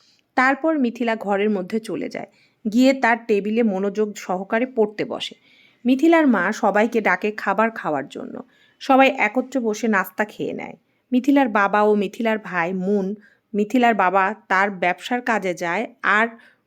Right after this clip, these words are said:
মুন চলে যায় তার স্কুলে। মিথিলাদের এখন নতুন নতুন ক্লাস শুরু হয়েছে। মিথিলা আজ স্কুলে যাবে না, কারণ তার বেস্ট ফ্রেন্ড ঝুনু অসুস্থ। ঝুনু না গেলে সেও যেতে পারবে না।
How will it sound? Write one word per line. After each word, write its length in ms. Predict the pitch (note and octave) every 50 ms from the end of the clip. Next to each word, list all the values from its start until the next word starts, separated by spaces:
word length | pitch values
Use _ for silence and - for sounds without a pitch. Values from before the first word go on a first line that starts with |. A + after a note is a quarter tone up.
| _ _ -
মুন 280 | G3 G3+ A3 B3 C#4 C#4+
চলে 260 | C4+ B3 G3+ F3+ F3
যায় 200 | E3+ G3+ B3 D4
তার 220 | - G#3+ D3+ D#3 - -
স্কুলে। 400 | - - - - - - - - - _ _ _ _ _ _ _ _ _ _ _ _ _ _ _ _ _ _ -
মিথিলাদের 500 | B3+ C4 C4 E4 D#4+ E4 C#4+ D#4 D#4 D4+ D4+ -
এখন 280 | G#3 G#3+ - - C4
নতুন 420 | B3 A#3 A#3+ A#3+ A#3+ C#4+ C#4 C4+ C4
নতুন 240 | C4 C4 B3 A#3
ক্লাস 260 | A3+ A3 F#3 F#3+ G#3 -
শুরু 260 | - A3+ F#3 F3+ F3
হয়েছে। 420 | F3 F3 D3 - - - - - _ _ _ - G3+
মিথিলা 400 | A3+ A3 A3 C#4 C4+ B3+ A#3 A3+
আজ 140 | A#3 A3 - G#3+
স্কুলে 380 | G#3 - - - A3+ A3 A3
যাবে 300 | - F#3+ D#3+ D3+ - D#3
না, 240 | C#3+ - - F#3+ - _ -
কারণ 300 | G3 G3+ G#3 G#3+ A3 G#3+
তার 200 | A3 G#3 G#3 F#3+
বেস্ট 460 | E3 E3 G3+ G#3 A#3+ C4 C4 - -
ফ্রেন্ড 340 | A3+ G3 F#3 F#3+ G3+ G3+ G3+
ঝুনু 460 | - G3 A3 A3+ A#3+ A3+ G#3 A3+ A3 - _ _ _ -
অসুস্থ। 460 | F#3 F#3+ - - G#3+ - - - - - - _ _ _ _ _ - A3
ঝুনু 300 | F3+ F#3 A3+ B3 C4 C#4
না 160 | C#4 C#4 C4+
গেলে 280 | A#3 A#3+ B3+ B3+ C#4+ C#4+
সেও 340 | C#4+ - - A#3 A3+ A#3 A3
যেতে 260 | G3 F#3 - D#3 D3
পারবে 340 | - - - - - - -
না। 200 | - - -